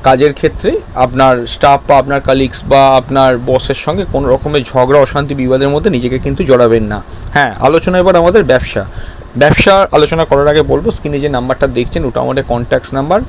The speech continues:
যদি বুকিং করাতে চান, বুকিং করে WhatsApp-এ সমস্ত কিছু লিখে পাঠাবেন, কনসালটেশন আমরা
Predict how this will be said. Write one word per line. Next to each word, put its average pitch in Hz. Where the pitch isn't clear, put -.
যদি 135
বুকিং 139
করাতে 127
চান, 156
বুকিং 135
করে 185
WhatsApp-এ 131
সমস্ত 151
কিছু 151
লিখে 143
পাঠাবেন, 170
কনসালটেশন 143
আমরা 143